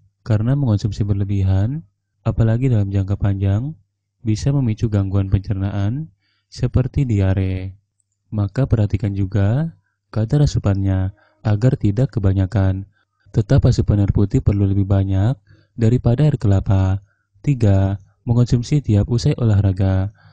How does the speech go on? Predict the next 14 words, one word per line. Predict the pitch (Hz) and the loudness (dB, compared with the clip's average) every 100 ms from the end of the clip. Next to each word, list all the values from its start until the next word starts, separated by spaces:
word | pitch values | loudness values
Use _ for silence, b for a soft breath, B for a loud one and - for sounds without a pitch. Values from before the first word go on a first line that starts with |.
| b - | b -2
Bagi | 107 104 123 | 0 2 2
yang | 147 | 4
rajin | 117 - 104 | 2 2 0
olahraga, | 104 98 98 95 98 98 139 156 b b b | 2 2 0 0 0 0 -2 -4 b b b
selalu | - 113 110 143 | -2 2 4 4
siapkan | - 110 110 | 4 2 2
air | 104 - | -2 -2
kelapa | 107 95 - 98 110 151 _ b b | -2 -2 0 0 0 -2 _ b b
untuk | - 120 123 - | -2 0 0 0
diminum | 120 120 127 143 | 0 2 0 -2
setelah | 117 - 101 95 | -2 0 0 2
selesai | 87 101 131 123 | 0 0 0 0
latihan | 104 104 131 139 | 0 -2 -2 -2
fisik. | 104 - 101 95 | -6 -4 -4 -4